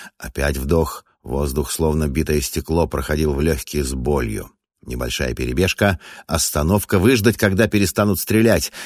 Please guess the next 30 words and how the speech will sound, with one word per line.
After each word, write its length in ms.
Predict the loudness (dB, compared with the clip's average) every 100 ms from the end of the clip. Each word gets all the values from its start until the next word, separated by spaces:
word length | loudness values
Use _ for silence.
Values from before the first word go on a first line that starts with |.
| -12
ответить 460 | -6 -2 0 0 0
короткой 480 | 2 2 0 -4 0
очередью, 560 | 0 2 0 4 2
экономя 400 | 2 0 2 0
патроны, 520 | 0 -2 2 2 2 0
опять 360 | -2 0 0
бежать. 540 | 2 0 0 -2 -6 _ _ _ _ _
Я 140 | -10 -6
мельком 420 | -2 -2 -4 -4
глянул 320 | -2 -2 -2
в 60 | -6
сторону 420 | -4 -2 -2 -4
Кицуне. 540 | -6 -2 2 4 2 -2 -18 -6
Парень 320 | 0 2 2
тоже 240 | 4 2 2
справлялся 580 | 2 2 4 2 2
с 60 | 0
задачей 480 | 2 2 2 2 0
и 140 | 2
уверенно 560 | 2 4 2 2 2 0
шел 260 | 2 0
вперед, 400 | 0 0 2 2
успевая 480 | -2 -2 0 2 2
отвечать. 540 | 0 -2 -2 -4 -4 _ _ _ _ _ _
В 120 | -14
какой-то 360 | -4 -2 0
момент 360 | 0 2 2 2
я 100 | 0
даже 240 | 0 -2
почувствовал, 720 | -4 -4 -2 -2 2 2 2